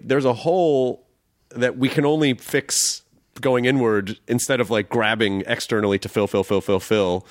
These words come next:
And it just, the constant filling just leads to more distress because it never <laughs> wor-, it never works.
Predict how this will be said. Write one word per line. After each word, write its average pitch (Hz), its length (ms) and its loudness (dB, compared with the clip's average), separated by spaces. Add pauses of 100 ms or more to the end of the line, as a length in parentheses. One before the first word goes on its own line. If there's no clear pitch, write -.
(300)
And 113 180 2
it 113 100 0
just, - 520 -4
the 113 100 0
constant - 500 -2
filling 131 280 0
just - 180 -4
leads 110 240 0
to 110 80 -4
more 107 160 2
distress - 340 -2
because - 300 -4
it 120 100 -2
never 113 320 0
<laughs> - 0 -
wor-, 139 480 -2
it 165 200 -4
never 135 340 0
works. - 680 -6